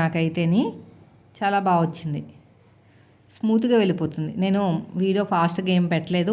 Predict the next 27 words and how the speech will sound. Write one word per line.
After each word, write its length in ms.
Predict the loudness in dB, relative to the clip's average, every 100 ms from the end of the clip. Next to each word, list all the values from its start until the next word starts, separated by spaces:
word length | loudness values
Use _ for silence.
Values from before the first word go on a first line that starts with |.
| 2
ఉన్నది 220 | 2 2 2
ఉన్నట్టే. 360 | 2 0 -2 -6 -10 -20 -20 -20 -20 _ _ _ _ _ _ -6
ఎందుకంటే, 320 | 0 2 2 2
ఇప్పుడు 140 | 4 4
నేను 100 | 4
ఏదైనా 240 | 4 4 4
ప్రమోట్ 300 | 4 4 2 2
చేశాను 340 | 2 2 2 4
అంటే, 160 | 2 2 2
ప్రమోట్ 360 | 4 4 4 4
అంటే 220 | 4 4 4
ఇది 160 | 4 2 0 -2 2
ఏమి 120 | 2
నాకు 140 | 2 0
ఫ్రీగా 280 | 0 2 2 2
ఏం 80 | 2 2
రాలేదు. 380 | 2 0 2 0 0 -6 -20 -20 -12 -4
నేను 140 | -2 0
కొనుక్కుని 420 | 2 2 4 2 4
చెప్పాను 400 | 2 2 4 6 6
అంటే 160 | 4 4
మీకు 140 | 4 4 6
యూజ్ 180 | 8 6
అవ్వాలి 280 | 6 2 0
కదా. 180 | 0 0 -2 -10 -20 -20 -20 -20 -20 -20 -20 _ _ _ _ _ _ _ _ _ _ _ -8
థ్రెడ్ 240 | -6 -2 -4
పక్కన 200 | -2